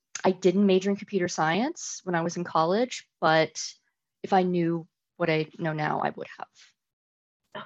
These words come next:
Speaker 2: that's so interesting. So do you still do, um, graphic design work for fun, or is it just for work now?
Speaker 1: Oh, yeah. So as a U X designer, it's more making,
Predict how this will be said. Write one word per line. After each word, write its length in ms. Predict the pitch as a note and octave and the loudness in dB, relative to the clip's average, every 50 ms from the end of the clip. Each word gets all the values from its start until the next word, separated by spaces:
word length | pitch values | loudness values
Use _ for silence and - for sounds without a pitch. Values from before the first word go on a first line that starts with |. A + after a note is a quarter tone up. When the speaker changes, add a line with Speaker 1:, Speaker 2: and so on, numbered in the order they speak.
| - A#3 | -14 -14
Speaker 2:
that's 180 | A3 - _ | -16 -12 _
so 80 | - G3 | -4 -2
interesting. 560 | - F#3 F#3+ - - - - - D#3+ D3+ D3+ | -2 -2 -6 -6 -8 -14 -8 -2 -2 -2 -2
So 200 | D#3 - F#3 F3 | 0 2 2 2
do 140 | E3+ F3 F#3 | 2 2 2
you 200 | F#3 F#3+ F#3+ F#3 | 4 4 4 2
still 320 | F3+ - - F3+ E3+ E3+ | 0 0 2 2 2 2
do, 480 | E3 - - D#3+ D#3 D3+ D#3 E3 E3+ F3 - - | 0 -2 -4 -4 -2 -2 -2 -2 -2 -4 -4 -2
um, 420 | - D#3 D#3 D3+ D3 C#3+ C#3+ C#3+ D3 - - _ _ _ _ _ _ _ | -2 -2 0 0 -2 -4 -8 -12 -16 -18 -20 _ _ _ _ _ _ _
graphic 320 | - E3 D#3+ D#3+ D#3 - | 6 6 6 6 -2 -12
design 220 | - - D3+ C#3+ C#3+ | -2 0 0 0 0
work 200 | D3 C#3 - - | -4 -10 -6 -4
for 160 | - D#3+ D#3+ - | -4 -4 2 4
fun, 340 | D3+ D3 D3+ F3 A#3+ C#4 C#4 | 4 4 4 2 0 -2 0
or 160 | D3+ D3 D#3 | 0 -2 -2
is 120 | D3+ D3 - | -4 -6 -8
it 100 | C#3+ - | -10 -10
just 180 | - - - | -10 -12 -10
for 100 | - - | -12 -14
work 160 | - - - - - | -14 -14 -18 -12 -10
now? 300 | - - - - B3 B3 _ _ - - - - _ _ _ _ _ _ _ _ | -8 -8 -8 -8 -10 -14 _ _ -16 -16 -16 -18 _ _ _ _ _ _ _ _
Speaker 1:
Oh, 260 | A#3 A3+ G#3+ G3+ F#3 | 6 8 8 8 8
yeah. 260 | F3+ F3 D#3+ C#3+ - - - | 8 6 6 4 2 0 -2
So 500 | - - - G3+ F#3 F3+ F3+ F3 E3 - - _ _ _ _ _ _ _ _ _ _ _ _ | -2 2 2 4 6 6 6 4 2 0 -6 _ _ _ _ _ _ _ _ _ _ _ _
as 160 | G3 G#3+ G#3 | 2 4 6
a 220 | A3 G#3 F3+ E3+ D#3 - | 8 8 8 6 6 4
U 180 | F3+ F#3+ F3+ F3+ | 2 2 4 4
X 200 | F3 F3 - - | 2 0 -4 -10
designer, 540 | F3 E3 E3+ D#3+ D#3+ D#3+ D#3+ D#3+ D#3+ D#3+ - | -6 -2 -2 -2 -2 -2 -4 -4 -4 -6 -4
it's 240 | - E3+ - - - | -4 -4 -6 -4 -6
more 760 | F3 E3 E3 E3 E3 D#3+ D#3+ D#3+ D#3+ D#3+ D#3+ D#3 D3 D3+ D3+ - | -4 -2 0 0 2 2 2 2 2 0 0 0 0 -2 -4 -4
making, 960 | E3+ E3 D#3 D#3 D#3 D#3+ D#3 - - D#3+ D3+ D3+ D3+ D3+ D#3 D#3 D3+ D3+ E3 | -8 -8 -6 -4 -4 -4 -6 -6 -8 -8 -6 -6 -6 -6 -6 -6 -6 -8 -10